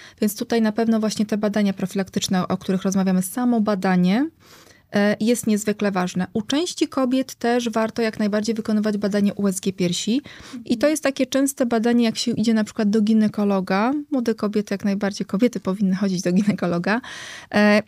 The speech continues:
i wtedy ginekolog zdecydowanie może zalecić takie badanie U S G, które też ocenia budowę piersi. I nawet bym powiedziała, że to badanie U S G jest lepsze dla młodych kobiet, dlatego że ich piersi są bardziej gruczołowe.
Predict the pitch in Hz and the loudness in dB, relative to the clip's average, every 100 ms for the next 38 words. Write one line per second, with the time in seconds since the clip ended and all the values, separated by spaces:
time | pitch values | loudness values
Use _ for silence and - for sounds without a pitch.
0 | - - 254 262 262 262 262 233 233 240 | -4 -4 0 2 2 4 2 2 0 0
1 | - 233 233 240 254 277 277 480 233 196 | -2 2 4 4 4 0 -4 -2 0 -2
2 | - 185 190 180 185 175 180 185 - 240 | -2 -2 0 -2 0 0 0 -4 -2 4
3 | 247 208 208 220 370 - _ _ _ _ | 4 4 4 2 2 -6 _ _ _ _
4 | - - - - 247 240 247 277 - - | -18 -10 -6 2 4 4 4 2 2 -4
5 | - 220 214 233 226 208 214 214 208 202 | -2 -2 2 2 4 4 2 2 2 2
6 | 190 - 202 254 339 277 254 254 247 240 | 0 0 2 2 2 2 2 2 2 2
7 | 233 220 214 226 233 226 214 220 214 262 | 2 0 0 2 2 2 0 0 -2 -2
8 | 302 - 226 214 196 185 190 - 175 202 | -2 0 2 6 4 4 0 0 2 2
9 | 254 - - - - 202 202 247 254 233 | 0 -8 -18 -18 -6 -2 0 2 2 2
10 | 233 226 220 220 - 240 247 233 226 208 | 2 2 0 -4 -2 0 0 0 0 0
11 | 214 208 202 202 190 170 160 - | 0 0 -2 0 0 0 -2 -6